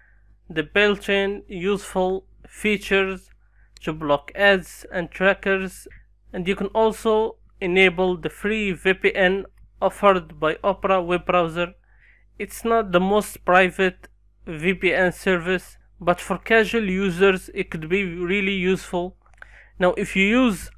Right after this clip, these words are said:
Opera as your default web browser or any other browser, share with us your favorite extensions.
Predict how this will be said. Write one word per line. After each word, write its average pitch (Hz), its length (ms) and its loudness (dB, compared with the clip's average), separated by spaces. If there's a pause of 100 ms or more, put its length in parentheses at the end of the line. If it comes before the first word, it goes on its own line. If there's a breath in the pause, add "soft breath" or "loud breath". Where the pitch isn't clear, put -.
(120)
Opera 214 680 4
as 175 260 0
your 165 200 -2
default 196 580 0
web 185 220 0
browser 180 420 2
or 165 300 -4
any 202 340 4
other 185 460 0 (520 soft breath)
browser, 185 640 6
share 214 340 0
with 190 180 2
us 190 240 0
your 170 100 -2
favorite 185 560 -2
extensions. 185 880 0